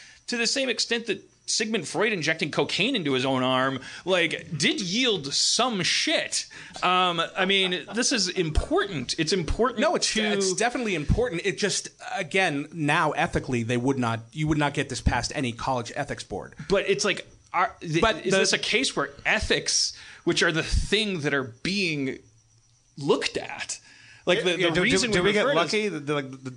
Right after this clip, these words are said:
Speaker 1: If
Speaker 3: that
Speaker 1: we, if we become really good at conducting Stanford prison experiments, we're not getting accurate data.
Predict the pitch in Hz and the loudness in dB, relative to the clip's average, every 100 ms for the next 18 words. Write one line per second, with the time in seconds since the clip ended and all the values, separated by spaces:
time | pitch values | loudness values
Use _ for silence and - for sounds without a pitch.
0 | - - 202 190 208 202 214 294 320 - | -16 0 2 2 2 2 2 2 2 2
1 | 226 185 175 208 190 131 151 180 233 - | 0 2 0 0 -2 0 2 4 2 0
2 | 156 151 - 156 127 147 156 - 170 147 | 0 -2 -4 -2 0 0 0 0 0 2
3 | - 147 147 143 135 110 143 131 175 208 | 2 0 0 0 0 0 0 2 2 0
4 | - 240 269 294 330 - - _ 147 190 | 0 2 2 0 -2 -4 -8 _ 0 2
5 | 214 220 165 151 196 180 160 147 143 135 | 4 2 2 2 2 4 2 2 2 0
6 | 135 151 226 - | 2 0 0 -4